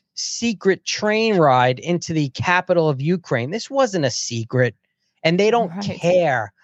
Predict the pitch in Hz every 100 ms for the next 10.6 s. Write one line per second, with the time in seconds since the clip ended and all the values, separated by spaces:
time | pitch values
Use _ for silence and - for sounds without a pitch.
0 | _ 170 220 233 - 233 190 180 180 180
1 | 180 135 127 139 160 202 - 170 139 123
2 | 135 120 113 117 127 - - - _ _
3 | - 156 180 196 175 - 185 180 160 143
4 | 135 120 151 165 143 160 156 131 117 120
5 | - _ - 151 139 156 143 151 139 127
6 | 139 165 175 - 185 143 123 - - _
7 | 202 208 220 208 190 165 175 175 175 165
8 | 139 151 151 143 143 - _ 123 131 151
9 | 156 160 165 - _ 135 135 139 - -
10 | 156 165 - - 123 107